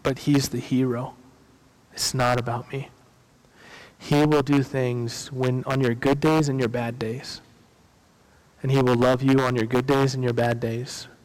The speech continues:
Why? Because his love makes you praise him, and praising him fulfills your joy, and he's after your joy.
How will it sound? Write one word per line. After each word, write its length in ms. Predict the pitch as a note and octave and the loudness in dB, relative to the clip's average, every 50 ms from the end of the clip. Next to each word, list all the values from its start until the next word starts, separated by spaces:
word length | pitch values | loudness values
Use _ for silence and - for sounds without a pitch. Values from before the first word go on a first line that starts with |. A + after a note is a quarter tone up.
| _ - | _ -8
Why? 180 | - D3 C3+ C3 | -4 -2 -2 -2
Because 280 | B2+ C3 B2 C3+ C3 B2 | -2 -2 0 0 0 2
his 180 | B2+ A#2+ A#2+ | 0 0 2
love 480 | B2+ B2+ B2 B2 B2 A#2+ B2+ C3 - - | 2 4 4 4 4 2 -2 -8 -10 -6
makes 300 | C3+ B2+ B2+ B2 - - | -2 -2 -2 -2 -2 -2
you 60 | C3 | -2
praise 380 | B2 - - C3 A#2+ B2+ B2 - | -2 0 2 4 4 4 2 0
him, 240 | - B2+ B2 B2 A#2 | -4 -4 -2 -2 -2
and 140 | A2 A2 A#2 | -4 -4 -4
praising 380 | - C3 B2 A#2+ A#2 A#2 A#2 A#2 | -2 0 0 0 0 -2 -4 -2
him 320 | B2+ A#2+ A#2+ A#2+ A2+ A#2 | -2 -2 -2 -2 -2 -6
fulfills 500 | - - - A#2+ - - C3 B2+ A#2+ - | -6 -8 -8 -8 -2 0 0 0 0 2
your 100 | C3+ B2 | 0 0
joy, 260 | A#2+ C3+ C#3 C#3+ B2+ | 2 2 0 2 2
and 160 | A#2+ A#2 A#2 | 0 0 -2
he's 160 | A#2+ B2+ A#2+ C3 | -2 -2 0 0
after 280 | A#2 A2+ - - C3 | 0 0 0 -2 0
your 140 | B2 B2 B2 | 0 0 0
joy. 320 | A#2+ D3+ D#3 D#3 C#3+ C#3 | 0 0 0 0 -2 -4